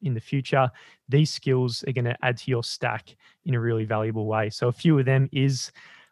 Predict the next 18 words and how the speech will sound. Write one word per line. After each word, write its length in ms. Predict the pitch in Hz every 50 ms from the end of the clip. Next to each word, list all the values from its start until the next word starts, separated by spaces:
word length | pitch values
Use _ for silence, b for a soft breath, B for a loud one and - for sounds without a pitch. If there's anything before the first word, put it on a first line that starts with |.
| B _
like 200 | 131 127 120 -
you 60 | 117
said, 320 | - - 143 147 165 156
communication, 1080 | - - 139 127 123 120 117 - - 131 139 147 - - 170 156 151 147 - 156 151 - _
books 300 | _ 156 143 - - -
like 180 | 139 127 117 -
How 140 | - 131 123
to 80 | 127
Win 140 | 127 120 113
Friends 340 | 113 - - 123 123 123 -
and 80 | 120 117
Influence 440 | 120 123 - - 127 120 120 117
People, 540 | - - - 120 120 117 - 131 123 120 b b b b b b b b _
learning 280 | 135 147 156 165 170
how 160 | 139 151 143 131
to 80 | 117
listen, 680 | 113 110 117 127 127 - - - 131 127 127 127 123 120 - b b b b _ _ 196
uh, 260 | 143 120 117 113 113